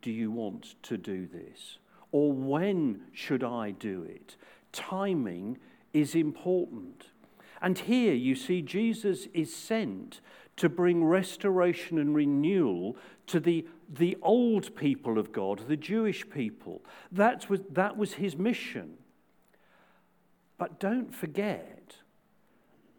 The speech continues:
that the call of the Jewish people of God was to be a blessing to the whole world.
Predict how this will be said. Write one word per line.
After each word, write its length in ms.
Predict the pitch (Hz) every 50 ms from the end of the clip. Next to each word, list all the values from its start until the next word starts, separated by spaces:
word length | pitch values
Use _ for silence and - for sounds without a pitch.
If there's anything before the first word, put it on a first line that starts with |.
| - - -
that 220 | 190 196 - -
the 80 | 190 185
call 720 | - - - - - - 180 185 214 226 240 254 247 233
of 160 | 226 - -
the 100 | - 160
Jewish 520 | 139 - - 160 156 147 151 143 - - - -
people 520 | - - 165 165 151 - - - 113 101 95
of 140 | 90 - -
God 540 | - 90 82 73 76 78 87 127 160 - - _ _ _ _ _ _ _ _ _ _ _ _ _ - - -
was 360 | 165 139 156 202 214 208 -
to 140 | - - 202
be 240 | 175 160 190 190 185
a 80 | 185 165
blessing 720 | 135 - 165 175 202 185 - - - - 208 190 196 175
to 160 | - - 185
the 120 | 180 170 156
whole 340 | - - 185 185 180 185
world. 720 | 175 160 190 196 190 165 127 101 87 85 90 98 - -